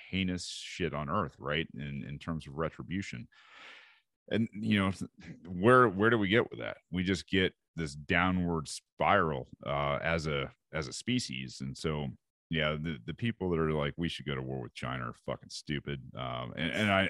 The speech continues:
and I don't mean, like, kind of stupid. I mean, like, gutter, um, type of, you know, haven't experienced anything, wear five eleven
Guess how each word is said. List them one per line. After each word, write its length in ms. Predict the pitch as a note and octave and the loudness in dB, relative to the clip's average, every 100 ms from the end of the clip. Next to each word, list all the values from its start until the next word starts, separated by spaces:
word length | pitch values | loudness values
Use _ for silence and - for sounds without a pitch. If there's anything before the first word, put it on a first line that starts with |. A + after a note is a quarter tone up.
| - | 2
and 180 | F#2+ | 6
I 80 | G2 | 8
don't 200 | A2 F#2 | 8 6
mean, 180 | G2 F#2 | 4 2
like, 220 | F2 D2 - - | 2 -2 -4 -8
kind 340 | - E2 D#2+ | 0 2 2
of 80 | C#2 | -2
stupid. 340 | - C#2 C2+ | -6 -6 -2
I 140 | C#2+ D2+ | 0 0
mean, 240 | D2+ D2 | -2 -2
like, 240 | C#2+ C2 - _ _ _ _ _ _ _ E2+ D#2 - | -4 -6 -8 _ _ _ _ _ _ _ -16 -12 4
gutter, 540 | G#2 G2+ G#2 G2 G#2 _ _ - | 6 8 6 4 0 _ _ -10
um, 560 | C#2+ C#2+ C#2 C#2 C2+ C2 _ _ - | -4 -2 -2 -4 -6 -10 _ _ 0
type 220 | G2 F2+ | 2 2
of, 360 | F2 D#2+ D2 - _ _ _ _ _ _ - | 0 -4 -6 -12 _ _ _ _ _ _ -6
you 200 | F2 D2+ | -2 -2
know, 140 | D2+ C#2+ | -4 -2
haven't 320 | G2 A2 G#2+ | 2 4 4
experienced 540 | G2+ - F#2 F#2 F2 | 0 -2 0 0 0
anything, 500 | E2 D#2+ - D#2 D#2 | -2 -2 -2 -2 -2
wear 220 | D#2 F#2 F2+ | 0 2 2
five 300 | - F2 E2 | 4 4 4
eleven 320 | E2+ D#2 | 2 0